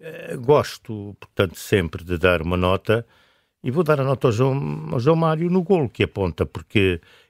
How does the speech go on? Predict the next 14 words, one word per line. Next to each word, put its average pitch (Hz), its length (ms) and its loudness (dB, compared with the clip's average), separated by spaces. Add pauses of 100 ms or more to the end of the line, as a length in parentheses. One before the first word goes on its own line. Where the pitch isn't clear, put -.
ele 110 120 2
de - 100 -10
facto - 340 -2
é 92 80 4
dec-, - 280 -14
eh, 90 600 -4
decide-se, - 600 0 (440)
tem 127 180 4
essa 113 220 0
decisão 98 500 2 (480)
e 110 400 2 (220)
remata 90 720 0
muito 127 240 2
bem, 95 240 2